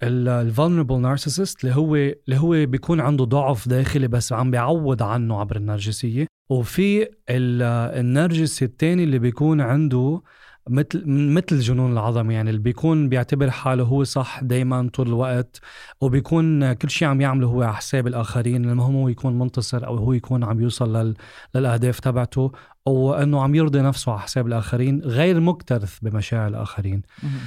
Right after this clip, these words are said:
Speaker 1: آم، النرجسي إجمالا إذا ما نفكر فيها بيكون بتبلش القصة ب-، بأسطورة، وهالأسطورة هي
Speaker 2: Love bombing.
Speaker 1: آم،
Speaker 2: شو؟
Speaker 1: الأسطورة إغريقية بتكون
Speaker 2: <laughs>
Speaker 1: إنه، إنه في، آه،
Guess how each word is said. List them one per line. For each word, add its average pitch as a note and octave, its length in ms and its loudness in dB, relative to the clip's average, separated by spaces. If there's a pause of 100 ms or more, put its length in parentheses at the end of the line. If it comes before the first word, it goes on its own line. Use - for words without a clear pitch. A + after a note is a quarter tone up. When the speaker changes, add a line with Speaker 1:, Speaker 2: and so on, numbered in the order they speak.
(280)
Speaker 1:
آم، C#3+ 560 2
النرجسي F3 600 2
إجمالا D3 480 2
إذا C3 140 0
ما C3 140 2
نفكر B2+ 440 -2
فيها A2+ 460 0 (340)
بيكون D#3+ 600 2 (400)
بتبلش C3 680 0
القصة C#3 580 0
ب-، A#2 80 -4 (360)
بأسطورة، B2 680 0
وهالأسطورة C#3 600 0
هي C3 400 0 (240)
Speaker 2:
Love C#3 160 -2
bombing. A2 500 -8 (220)
Speaker 1:
آم، C3+ 540 0
Speaker 2:
شو؟ B2+ 200 -10 (200)
Speaker 1:
الأسطورة E3+ 400 2
إغريقية D3 560 2
بتكون B2+ 480 0 (300)
Speaker 2:
<laughs> - 280 -4
Speaker 1:
إنه، C#3 400 4
إنه C3+ 520 2
في، F3 460 2
آه، A#2 640 0